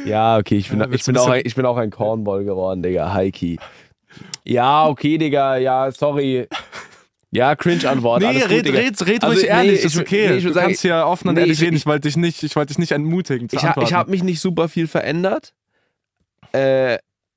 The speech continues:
Speaker 1: ich hab mich nicht super viel verändert. Ja, nee, ich sag jetzt gar nichts mehr, Digga. Leck mich am
Speaker 2: Oh Mann,
Speaker 1: Arsch,
Speaker 2: ich
Speaker 1: Digga.
Speaker 2: wollte dir
Speaker 1: Ja,
Speaker 2: das
Speaker 1: das
Speaker 2: nicht
Speaker 1: ist
Speaker 2: versauen.
Speaker 1: versaut, Digga, du Arschgeige,
Speaker 2: Ich find's
Speaker 1: Digga.
Speaker 2: voll die interessante Frage.
Speaker 1: Ja, jetzt sag ich's nicht mehr, Digga.
Speaker 2: Doch,
Speaker 1: Sag du,
Speaker 2: sag
Speaker 1: hast
Speaker 2: doch.
Speaker 1: du dich verändert, Digga?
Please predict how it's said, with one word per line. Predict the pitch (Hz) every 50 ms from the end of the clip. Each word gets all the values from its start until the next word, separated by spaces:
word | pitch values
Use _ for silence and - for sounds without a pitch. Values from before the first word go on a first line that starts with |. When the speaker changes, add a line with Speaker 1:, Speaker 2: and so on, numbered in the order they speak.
| _ _ _ _
Speaker 1:
ich | - 135 165
hab | 151
mich | 175 180
nicht | 175 165 -
super | - 151 156 165
viel | 156 165 156
verändert. | - - - - 160 185 196 202 202 202 - - _ _ _ _ _ _ _ _ _ _ _ _ _ _ _ _ _ _ _ _ _ _ _ _ _ _ _ _ _ _ _ _ _ _ _ _ _ _ _ _ _ _ _ _ _ _ _ -
Ja, | 117 143 165 180 220 196
nee, | 175 190 202
ich | 180
sag | - 151 151 143
jetzt | 131 -
gar | 123 117 135
nichts | 143 - -
mehr, | 120 113
Digga. | 110 110 107 104
Leck | 113 - 131
mich | 127 -
am | 135
Speaker 2:
Oh | 214
Mann, | 214 214 214 226
Speaker 1:
Arsch, | 226
Speaker 2:
ich | 208
Speaker 1:
Digga. | - 196 220
Speaker 2:
wollte | - 131
dir | 139
Speaker 1:
Ja, | 143
Speaker 2:
das | 147
Speaker 1:
das | 151 151
Speaker 2:
nicht | 220
Speaker 1:
ist | 147 143
Speaker 2:
versauen. | - 139 127
Speaker 1:
versaut, | - 127 127 131 139 127
Digga, | 127 120 120
du | 117 117
Arschgeige, | 104 87 104 113 123 120 - - 110 110 110 107 -
Speaker 2:
Ich | -
find's | 208 202 202
Speaker 1:
Digga. | 202 208
Speaker 2:
voll | 208
die | 226
interessante | 214 - - 196 - 196 202 196 190
Frage. | - - 127 123 120 120 117 117 113 107 101 - -
Speaker 1:
Ja, | - - 95 113
jetzt | 113 104 -
sag | 92 92 98
ich's | 98 -
nicht | 98 101 -
mehr, | 78 76
Digga. | 78 78 73 69 73 78 -
Speaker 2:
Doch, |
Speaker 1:
Sag | - - -
du, | 107 - -
Speaker 2:
sag | 208 202 -
Speaker 1:
hast | 117 117
Speaker 2:
doch. | 151 131
Speaker 1:
du |
dich | 123 120
verändert, | 123 120 107 117 117 110 110 -
Digga? | 107 104 107 101 104 104